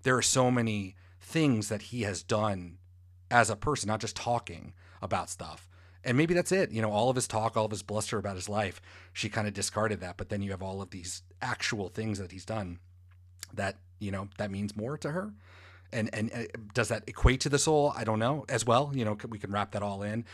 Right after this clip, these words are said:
The soul plus being a human in human traits, you know, 'cause bravery, bravery, courage, that kind of thing would not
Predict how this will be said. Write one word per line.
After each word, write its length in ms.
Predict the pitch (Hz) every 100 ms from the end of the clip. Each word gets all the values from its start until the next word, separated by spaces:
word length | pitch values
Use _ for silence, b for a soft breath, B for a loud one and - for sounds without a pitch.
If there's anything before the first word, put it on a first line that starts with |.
| B
The 80 | 104
soul 300 | - 104 101
plus 560 | - - 104 101 - - b b - - 113
being 320 | 120 117 107
a 60 |
human 420 | 90 127 113 110 104
in 160 | 107
human 300 | 113 110 98
traits, 420 | 90 104 120 -
you 80 | 120
know, 200 | 120 139 B B
'cause 120 | 120
bravery, 420 | - 113 107 101 -
bravery, 380 | - 123 127 120
courage, 340 | 104 120 113 117
that 140 | 107
kind 120 | 110
of 60 | 101
thing 180 | 113 101
would 200 | 104 98
not 340 | 98 104